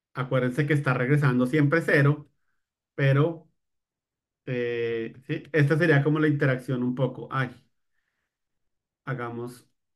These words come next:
un salto de línea acá. Los saltos de línea en, eh, en, en string.format, si se acuerdan, son n,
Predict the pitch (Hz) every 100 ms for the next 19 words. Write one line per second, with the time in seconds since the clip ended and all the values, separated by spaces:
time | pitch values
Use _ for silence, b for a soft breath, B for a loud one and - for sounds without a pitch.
0 | _ _ 147 139 135 139 131 143 143 139
1 | 127 127 120 127 127 127 - 143 139 165
2 | 143 147 143 139 127 131 123 123 123 131
3 | 135 127 127 127 127 131 - _ 143 131
4 | 131 131 135 - _ _ _ _ _ _
5 | _ _ _ _ - 123 117 117 - 127
6 | 127 123 120 120 120 - 135 - 131 127
7 | 135 151 143 139 135 139 143 147 139 127
8 | 123 131 127 143 143 139 139 - 180 151
9 | 143 170 -